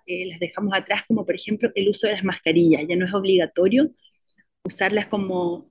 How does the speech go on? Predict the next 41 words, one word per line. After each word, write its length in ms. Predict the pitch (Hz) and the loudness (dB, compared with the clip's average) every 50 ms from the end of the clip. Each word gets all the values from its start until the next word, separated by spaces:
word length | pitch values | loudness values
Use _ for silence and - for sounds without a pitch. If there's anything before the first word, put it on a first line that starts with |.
| _ _ _ _ _ _ | _ _ _ _ _ _
lo 140 | 170 170 | 4 4
hemos 220 | 180 190 196 190 202 | 6 4 2 2 2
hecho 240 | 202 196 - - 196 | 0 0 2 2 4
durante 280 | 185 175 180 185 180 170 | 4 4 2 2 0 0
los 120 | 185 175 | 2 2
últimos 400 | 190 190 - - 196 185 180 - - - - _ _ | 0 0 0 -6 -6 -6 -8 -8 -14 -20 -20 _ _
dos 200 | _ - 190 185 | _ -2 0 2
años, 320 | 196 190 196 202 196 185 185 | 2 0 0 -2 -4 -2 -2
e 20 | |
incluso 340 | 180 175 - 214 202 - 226 | -2 -2 -2 -6 -2 0 0
dos 120 | 214 208 | 2 2
años 240 | 202 208 208 202 185 | 2 2 0 0 0
y 80 | 196 190 | 0 2
medio. 400 | 190 180 160 160 143 117 - - _ _ _ - | 2 4 4 4 4 2 -2 -8 _ _ _ -8
Ahí 100 | 190 185 | -4 -4
nos 140 | 180 175 | -4 -2
va 180 | 175 185 190 190 | 0 0 0 0
a, 300 | - - 170 160 156 156 _ - - - _ _ _ _ | 0 -2 -6 -6 -6 -8 _ -20 -20 -20 _ _ _ _
a 120 | - 180 | -8 -4
corregir 400 | - 190 180 175 175 - 208 - | -2 -2 -2 -2 -4 -6 -10 -6
también 240 | - 185 190 185 185 | -2 -2 0 0 0
nuestra 260 | 190 185 - - 175 | 0 -2 -4 -6 -4
entrevistada 500 | 180 180 - 175 170 170 - _ 190 185 | -2 0 2 2 0 0 0 _ 0 4
de 120 | 185 180 180 | 6 6 8
hoy, 120 | 185 185 185 | 6 6 4
cuánto 340 | - 202 214 233 226 226 208 | 2 0 0 2 2 0 -2
tiempo 300 | 196 220 240 247 240 240 | 0 2 4 4 4 2
estuvimos 460 | 240 - - 208 202 208 202 - - _ - - - - - _ _ _ | -4 -4 -2 0 0 0 -2 -4 -8 _ -20 -20 -20 -20 -20 _ _ _
con 140 | - 196 208 | 0 2 2
mascarilla. 480 | 208 202 - - 180 165 165 180 175 | 2 2 0 0 2 2 4 2 2
Queremos 320 | 175 202 226 233 233 226 - | 4 4 4 4 2 0 -2
saber 220 | 233 240 240 240 | 0 0 0 0
qué 80 | - 240 | -2 -4
significa 720 | 226 - 226 214 202 185 - _ - 247 247 - 269 294 302 - | -2 -2 -4 -4 -4 -8 -10 _ -4 -4 -2 -2 -4 -4 -4 -6
este 260 | 254 - - 254 247 | -8 -4 -4 -4 -2
cambio, 560 | 226 233 247 247 247 254 262 269 302 311 - _ | 0 2 2 2 2 2 0 0 0 -2 -4 _
por 180 | - 180 - _ | -8 -8 -2 _
qué 100 | 220 208 | -2 -2
se 100 | - 233 | -2 -6
está 140 | 226 - 247 240 | -6 -6 -6 -4
tomando 420 | 233 233 226 233 247 240 254 262 | -2 -2 0 0 2 2 2 0